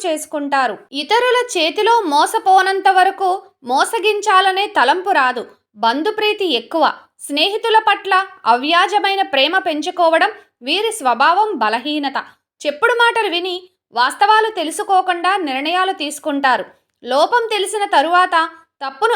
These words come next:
అంగీకరించడానికి వెనుకాడరు. ద్వేషించేవారిని,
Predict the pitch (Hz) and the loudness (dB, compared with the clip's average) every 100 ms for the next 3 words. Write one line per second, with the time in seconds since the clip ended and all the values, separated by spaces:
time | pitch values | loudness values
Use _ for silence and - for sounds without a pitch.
0 | - 254 311 440 427 392 359 349 330 339 | 0 0 0 0 0 0 -2 0 0 0
1 | 403 302 285 330 285 214 185 _ _ _ | -4 -4 -2 -2 0 -2 -8 _ _ _
2 | 220 247 277 - 440 427 403 392 370 370 | -6 -2 -2 -2 -4 0 0 2 2 0
3 | 403 | -6